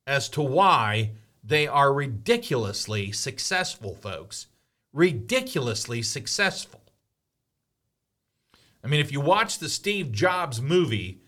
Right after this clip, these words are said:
and you, he was driving down, he was driving in a car,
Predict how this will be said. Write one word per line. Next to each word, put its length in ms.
and 180
you, 220
he 80
was 160
driving 480
down, 440
he 80
was 160
driving 340
in 100
a 40
car, 640